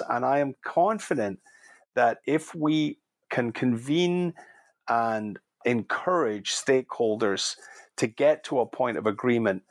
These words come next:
on both design and principles for that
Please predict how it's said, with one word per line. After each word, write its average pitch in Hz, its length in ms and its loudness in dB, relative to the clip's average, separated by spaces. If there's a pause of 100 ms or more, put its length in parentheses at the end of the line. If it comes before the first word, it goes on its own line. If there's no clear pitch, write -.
(240)
on 117 180 2
both 117 300 0
design 123 580 2
and 101 180 0
principles 113 960 -2
for 113 440 -2
that 101 280 0